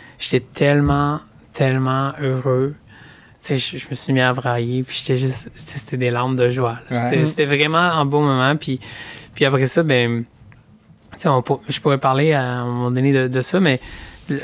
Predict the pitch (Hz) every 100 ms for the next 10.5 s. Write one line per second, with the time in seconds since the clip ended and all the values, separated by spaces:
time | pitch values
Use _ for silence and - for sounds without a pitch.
0 | - 151 156 139 135 131 139 147 139 131
1 | 131 151 135 123 120 - 131 123 120 123
2 | 123 139 139 127 135 131 - 120 120 117
3 | 123 - 127 127 - 127 123 190 - 170
4 | 131 131 151 160 110 147 143 143 127 127
5 | 123 - 147 143 131 127 - - - -
6 | - 139 135 147 156 143 131 123 - 135
7 | 127 - 143 135 - 139 139 139 - 131
8 | 123 123 - 127 127 120 - 135 127 127
9 | 131 139 - - - - - 175 135 131
10 | 147 147 139 131